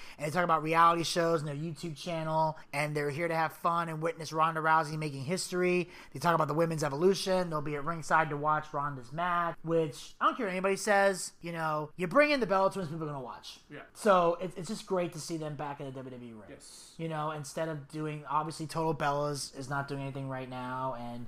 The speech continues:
Speaker 1: both of them have an opening in their schedule, so to see them back is just incredible.
Speaker 2: Yeah, it was.
Speaker 1: Yeah.
Speaker 2: SmackDown the other night.
Speaker 1: Mm-hmm. Yeah.
Speaker 2: That was
Speaker 1: And of course,
Speaker 2: awesome. <laughs>
Speaker 1: yes, and of course, we have for the SmackDown Tag Team titles, the Bludgeon Brothers defend the titles against the New Day.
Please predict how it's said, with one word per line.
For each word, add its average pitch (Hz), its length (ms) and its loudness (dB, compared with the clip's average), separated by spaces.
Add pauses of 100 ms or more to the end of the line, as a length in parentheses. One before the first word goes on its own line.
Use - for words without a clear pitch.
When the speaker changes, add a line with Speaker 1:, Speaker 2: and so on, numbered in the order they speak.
Speaker 1:
both 156 340 4
of 147 60 -2
them 156 140 0
have 139 340 2
an 139 80 -4
opening 139 320 2
in 135 60 -2
their 135 100 -2
schedule, 127 360 -6
so - 100 -10
to 131 60 -8
see 156 160 -4
them 143 180 -2
back 131 320 -4
is 131 140 -6
just - 160 -6
incredible. - 440 -2
Speaker 2:
Yeah, 156 100 0
it 151 220 -4
was. 147 380 -4 (300)
Speaker 1:
Yeah. 139 220 4
Speaker 2:
SmackDown 120 460 -10
the 123 80 -14
other 120 160 -16
night. 135 120 -12 (120)
Speaker 1:
Mm-hmm. 170 240 -2 (220)
Yeah. 165 200 2 (120)
Speaker 2:
That - 300 -4
was 165 80 -4
Speaker 1:
And 165 100 0
of 151 80 -6
course, 202 480 -4 (160)
Speaker 2:
awesome. 165 120 -16
<laughs> 147 40 -16
Speaker 1:
yes, 185 320 -8
and 185 100 -6
of 180 60 -6
course, 220 460 0 (120)
we 185 160 -4
have 180 360 2 (100)
for 175 160 2
the 156 500 2
SmackDown 202 720 0
Tag 190 300 -6
Team 180 180 -12
titles, 175 460 -4 (320)
the 156 100 -2
Bludgeon 190 480 2
Brothers 180 460 4
defend 175 360 -6
the 170 80 -6
titles 165 460 0
against 156 400 -4
the 151 80 -6
New 139 220 -6
Day. 107 320 -14